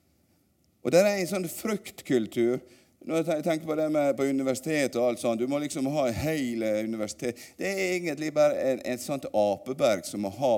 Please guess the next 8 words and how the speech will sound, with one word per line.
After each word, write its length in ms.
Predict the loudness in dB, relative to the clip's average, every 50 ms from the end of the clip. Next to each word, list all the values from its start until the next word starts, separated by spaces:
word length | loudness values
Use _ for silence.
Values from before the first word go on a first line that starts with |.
| 2
folk 320 | 0 -6 -6 -4 -6 -6 -6
som 240 | -6 -6 -6 -6 -8 -12 -18 -20 -20 -20 _ _ _ -18 -18 -18 -16 -12 -6
pusher 580 | -2 -2 -2 -2 -4 -8 -6 -4 -2 -2 -2
det 140 | -2 -4 -6 -6
fram. 220 | -4 -2 -2 -2 -2
Du 60 | -2 0
må 80 | 0 -2 -2 -2
hele, 460 | -2 -2 -2 -2 -2 -2 -2 -4